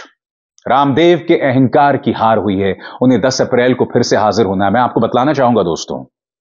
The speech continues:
कि इससे पहले उन्होंने हमारे डॉक्टर्स की तौहीन की है, याद है आपको?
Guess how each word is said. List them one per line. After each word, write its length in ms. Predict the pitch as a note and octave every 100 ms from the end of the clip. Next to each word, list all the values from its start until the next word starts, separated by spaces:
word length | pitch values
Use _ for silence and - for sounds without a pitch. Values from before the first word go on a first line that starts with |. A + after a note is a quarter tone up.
| _ _ _ _ -
कि 680 | F3+ G#3 A3 A3+ - - _ _
इससे 400 | E3 - - A#3+
पहले 480 | D#3+ D3+ C3+ C#3+ D#3
उन्होंने 320 | D#3+ C#3 C#3
हमारे 340 | C#3+ C3 B2+ B2+
डॉक्टर्स 540 | A2+ A2 - C3 C3
की 120 | - -
तौहीन 440 | B2 F#2+ A2 G2+
की 200 | - D#2+
है, 240 | C2+ C2 - _ _ _ _ _ _
याद 200 | A2 A#2+
है 80 | C3+
आपको? 480 | C3 - E3 D#3+